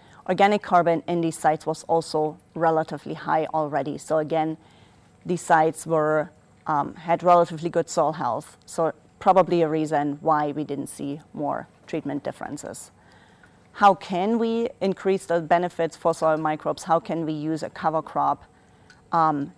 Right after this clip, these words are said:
to really improve microbial abundance and diversity? Um, we have only focused on cereal rye. There are plenty of other cover crop species out there. Um,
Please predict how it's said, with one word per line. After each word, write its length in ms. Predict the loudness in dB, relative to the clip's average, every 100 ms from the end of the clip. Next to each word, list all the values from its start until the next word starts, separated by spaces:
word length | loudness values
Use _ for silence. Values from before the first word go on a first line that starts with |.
| -10
to 100 | 0
really 260 | 2 2
improve 360 | -2 -4 -4 -4
microbial 640 | -4 -4 -4 -4 -2 -2 -4
abundance 760 | -2 0 0 0 -2 -4 -8 -20 _ _ _ _ _ _
and 240 | 0 0 0
diversity? 760 | 2 2 0 -2 0 -2 -4 -12 -20 _ _ -2
Um, 440 | 4 4 4 -2 -8 _ _ _ _ _ _ _ _ _ _ _ 0
we 160 | 4
have 120 | 4
only 220 | 4 4 4
focused 380 | 2 2 0
on 100 | -2
cereal 420 | -2 0 2 2 4
rye. 220 | 2 4
There 140 | 4
are 140 | 2 0
plenty 440 | -8 -4 -2 0
of 100 | -2
other 180 | -2 -4
cover 260 | -8 -12
crop 200 | -8 -10
species 480 | -10 -12 -12 -10 -10 -6
out 200 | -6 -4
there. 260 | -4 -4 -8 _ -20 -20 -14 -4
Um, 420 | -2 -2 -4